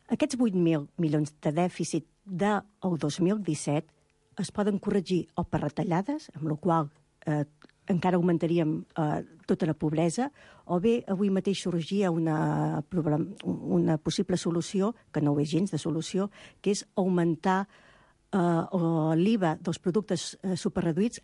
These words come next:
aliments, pa, llet, fruita,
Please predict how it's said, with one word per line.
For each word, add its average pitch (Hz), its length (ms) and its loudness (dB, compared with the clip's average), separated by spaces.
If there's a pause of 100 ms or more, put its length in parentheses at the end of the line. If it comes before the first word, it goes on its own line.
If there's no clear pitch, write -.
(100)
aliments, 170 600 2 (340)
pa, 180 320 2 (600)
llet, 196 480 2 (580)
fruita, 196 600 -2